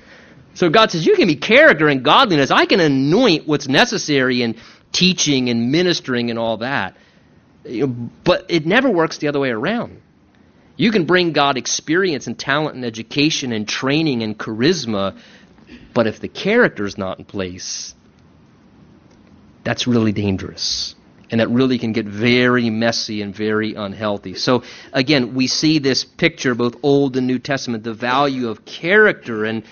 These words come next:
you know, family life. These are important essentials, both Old and New Testament, whether with elders and deacons, and here in the Old Testament with the spiritual leaders, the priests. And I'll tell you this, in regards to chapter one, twenty-one, let me say one more thing, and that's this.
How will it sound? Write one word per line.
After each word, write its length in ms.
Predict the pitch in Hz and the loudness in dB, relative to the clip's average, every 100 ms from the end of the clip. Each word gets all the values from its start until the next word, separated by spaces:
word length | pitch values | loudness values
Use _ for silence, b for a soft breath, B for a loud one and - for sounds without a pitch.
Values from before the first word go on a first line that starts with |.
| B B B | B B B
you 80 | 139 | -4
know, 80 | 127 | -2
family 580 | - 190 214 202 165 | 2 4 4 2 2
life. 320 | 139 127 117 117 | 2 2 0 -2
These 240 | 196 196 | -6 0
are 140 | 190 | 0
important 720 | 151 143 - 185 190 156 147 147 | 0 -4 -4 0 2 0 -4 -4
essentials, 720 | 131 - 160 165 - 131 117 | -6 -2 0 0 -2 -4 -2
both 240 | 131 123 135 | -4 -4 -2
Old 320 | 143 147 131 | 0 0 -2
and 120 | 131 | -2
New 100 | 131 | -4
Testament, 560 | 120 147 143 - 110 104 B B - | -4 -6 -6 -6 -6 -8 B B -8
whether 280 | 120 120 | -4 -2
with 220 | 117 113 - | 0 -2 0
elders 540 | 135 139 131 127 117 | 0 2 0 -2 -2
and 160 | 110 101 | -6 -2
deacons, 540 | 135 139 135 117 107 | 0 0 -2 -4 -6
and 100 | 104 | -8
here 220 | 110 143 | -2 -2
in 80 | 131 | 0
the 100 | 123 | -2
Old 180 | 123 123 | -4 -4
Testament 440 | - 135 - 117 | -4 -6 -4 -8
with 100 | 113 | -8
the 80 | 107 | -10
spiritual 540 | - - 127 120 117 110 | -10 -2 -2 -2 -4 -6
leaders, 320 | 117 113 104 | -4 -6 -8
the 100 | 110 | -12
priests. 480 | - 131 117 104 - | -6 0 0 0 -2
And 160 | 135 135 B B B | -2 -4 B B B
I'll 80 | 190 | 2
tell 160 | 294 | 4
you 80 | 262 | 4
this, 260 | 175 123 - - | 2 0 -4 -4
in 140 | 170 | -2
regards 320 | 165 170 175 | 0 0 0
to 40 | 156 | 0
chapter 360 | 165 156 151 | 0 0 -2
one, 300 | 139 139 139 | -4 -4 -6
twenty-one, 380 | - 151 143 127 | -6 -2 -2 -2
let 100 | 151 | -2
me 40 | |
say 160 | 170 160 | -2 -2
one 220 | 143 143 | 0 0
more 160 | 135 120 | -2 -4
thing, 260 | 147 127 | -4 -4
and 80 | 117 | -4
that's 200 | 123 - | -6 -6
this. 320 | 139 117 - | -4 -4 -6